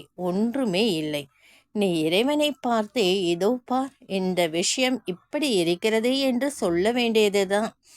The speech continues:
வேறொன்றும் செய்ய வேண்டாம். அதன் மேல் நீ மிக அமைதியுடன் இருக்க வேண்டும். அப்பொழுது மிகவும் இயல்பாக நீ அதை பற்றி சிந்திக்காமல், ஆலோசனை செய்யாமல், எண்ணி பார்க்காமல், ஒன்றுமே,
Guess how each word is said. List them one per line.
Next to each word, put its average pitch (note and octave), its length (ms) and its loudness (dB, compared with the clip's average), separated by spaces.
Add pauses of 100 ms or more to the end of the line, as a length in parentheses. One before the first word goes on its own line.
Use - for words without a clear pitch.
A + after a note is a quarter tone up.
(220)
வேறொன்றும் A3 800 0
செய்ய A3+ 400 0
வேண்டாம். D#3+ 440 -4 (440)
அதன் B3 320 4
மேல் D4+ 260 4
நீ A#3+ 180 4
மிக A3 360 2
அமைதியுடன் A#3+ 760 0
இருக்க F3 400 -2
வேண்டும். D#3 320 -4
அப்பொழுது A#3+ 520 0
மிகவும் F3 460 -2
இயல்பாக G#3 680 -2 (640)
நீ C4+ 180 0
அதை E3 300 2 (140)
பற்றி F3+ 340 -4
சிந்திக்காமல், G3+ 1040 -2
ஆலோசனை G3+ 720 0
செய்யாமல், F3+ 640 0
எண்ணி G#3 440 0 (100)
பார்க்காமல், E3+ 720 -4 (440)
ஒன்றுமே, A3+ 640 4